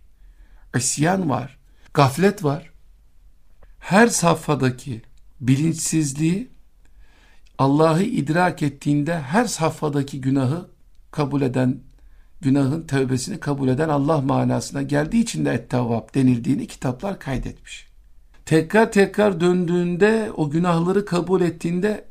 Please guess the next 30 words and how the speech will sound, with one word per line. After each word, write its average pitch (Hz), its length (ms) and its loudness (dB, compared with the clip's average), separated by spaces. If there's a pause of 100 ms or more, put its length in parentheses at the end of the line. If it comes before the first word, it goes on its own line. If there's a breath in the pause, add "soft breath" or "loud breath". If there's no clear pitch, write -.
Tevvab 139 440 2
demiş. 135 400 -10 (800 soft breath)
Bir 220 260 4
kişi 190 280 0
aynı 214 340 4
günahı 147 600 0
binlerce 196 520 4
defa 156 380 4
yapsa 131 460 0
da - 200 -10
müracaat 165 720 4
ettiğinde 156 440 -2
onu 175 240 0
kabul 175 400 0
edebilecek 165 680 0
olduğunu 147 420 0
ilan 170 420 2
için - 300 -8
Et-Tevvab 135 640 0
demiş. 123 540 -4 (540)
Cümle 214 500 6
insanlık 180 760 2
bir 214 340 4
anda 160 220 2
günah 170 300 2
işledi, 160 540 -2
bir 208 240 4
anda 175 280 -2
tövbe 165 420 4
ediyor. 170 420 0